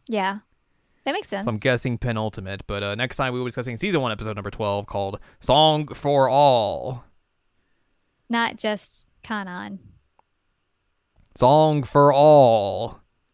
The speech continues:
Speaker 1: All. That means you, buddy. You're all.
Speaker 2: Mm-hmm.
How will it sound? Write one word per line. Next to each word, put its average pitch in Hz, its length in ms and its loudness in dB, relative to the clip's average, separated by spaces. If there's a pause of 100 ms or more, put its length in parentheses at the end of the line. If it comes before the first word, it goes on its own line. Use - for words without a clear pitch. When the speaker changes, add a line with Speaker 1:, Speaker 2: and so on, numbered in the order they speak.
Speaker 1:
All. 233 1000 2 (1000)
That 349 120 -12
means 247 260 -4
you, 339 160 -4
buddy. 226 480 -12 (300)
You're 349 240 -16
all. 208 520 -8 (540)
Speaker 2:
Mm-hmm. 107 280 -6